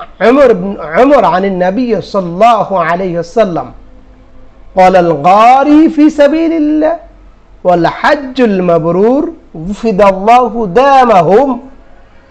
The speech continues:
فأجابوا وسألوه فأتمهم।" ইবনে উমর রাদিয়াল্লাহু তাআলা আনহু হতে বর্ণিত, তিনি বলেন, রাসূলুল্লাহ সাল্লাল্লাহু আলাইহি ওয়াসাল্লাম বলেছেন,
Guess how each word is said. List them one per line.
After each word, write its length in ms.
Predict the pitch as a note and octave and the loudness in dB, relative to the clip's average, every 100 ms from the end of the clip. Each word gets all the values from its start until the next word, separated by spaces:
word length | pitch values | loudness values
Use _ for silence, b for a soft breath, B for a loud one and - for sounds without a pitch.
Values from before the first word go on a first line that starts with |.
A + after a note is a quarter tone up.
| b b - - | b b -16 -2
فأجابوا 1400 | F#3+ F#3+ F3 D#3 A#3+ C4+ C4 A3 F#3 C4 D4 C#4+ C4+ A#3+ | 0 2 0 2 2 4 4 4 2 2 2 2 2 2
وسألوه 1080 | G#3 G3 G3 F#3 F3+ F3+ A#3+ C#4+ C4 G3+ E3+ G3 C4+ C4+ A3 | 2 0 0 -2 -2 -2 0 0 0 0 -4 -2 -2 0 -2
فأتمهم।" 960 | C4 - G3+ F#3 F#3 E3 C#3+ D#3 F#3 A#2+ - - - - - - - - - _ - - - - - - - - - | -2 -2 -2 -4 -4 -2 -4 -2 -2 -4 -14 -20 -20 -20 -20 -20 -20 -20 -20 _ -20 -20 -20 -20 -20 -20 -20 -20 -14
ইবনে 220 | D3+ E3 | -4 0
উমর 420 | F3 F3 A#3 C4 | 0 2 2 2
রাদিয়াল্লাহু 680 | A3 F3+ F#3+ F#3 G#3 A#3 G#3+ | 2 0 2 2 2 2 0
তাআলা 300 | G#3+ G3 F#3+ | -2 0 0
আনহু 140 | F3+ | -2
হতে 120 | F3+ G3 | -4 -6
বর্ণিত, 300 | G#3 A3 B3+ | -6 -6 -6
তিনি 300 | B3+ G#3+ G3 | -6 -8 -4
বলেন, 280 | E3 G#3 | -4 -4
রাসূলুল্লাহ 760 | G3 E3+ - B3 G3+ G3+ F#3 D3+ | -4 -6 -6 -10 -6 -2 -2 -2
সাল্লাল্লাহু 400 | C3+ E3 D#3+ E3 | -6 -8 -2 -2
আলাইহি 160 | E3 D#3+ | -2 -6
ওয়াসাল্লাম 260 | F3 E3 | -8 -8
বলেছেন, 640 | D3+ E3+ F3+ C#4+ F#4 F4 | -6 -8 -2 -2 -2 -8